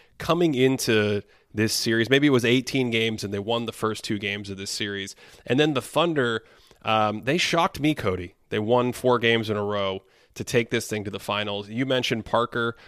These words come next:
He led the series in our playmaking value metric, play val.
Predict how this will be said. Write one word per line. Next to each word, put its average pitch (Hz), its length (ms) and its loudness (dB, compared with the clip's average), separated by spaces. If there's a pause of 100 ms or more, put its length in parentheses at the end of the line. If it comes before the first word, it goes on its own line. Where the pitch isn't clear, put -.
(140)
He 131 120 0
led 123 260 4
the 139 60 -2
series 131 460 0
in 113 100 -2
our 107 180 2
playmaking 143 640 0
value 127 340 -2
metric, 131 460 -4
play 120 220 2
val. 131 460 0